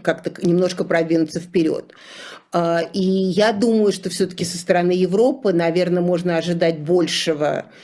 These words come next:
эм, э, большей поддержки, чем в этом смысле со стороны, со стороны Америки. Потому что если Зеленский не будет выигрывать,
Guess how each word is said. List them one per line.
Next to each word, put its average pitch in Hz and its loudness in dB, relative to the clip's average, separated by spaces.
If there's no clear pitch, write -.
эм, 156 -2
э, - -4
большей 175 0
поддержки, 180 0
чем 185 0
в 165 0
этом 185 2
смысле 170 -2
со 160 -8
стороны, 160 -2
со - -6
стороны 175 0
Америки. 156 -2
Потому 151 0
что 151 -4
если 175 -2
Зеленский 175 0
не 160 2
будет 170 0
выигрывать, 190 -2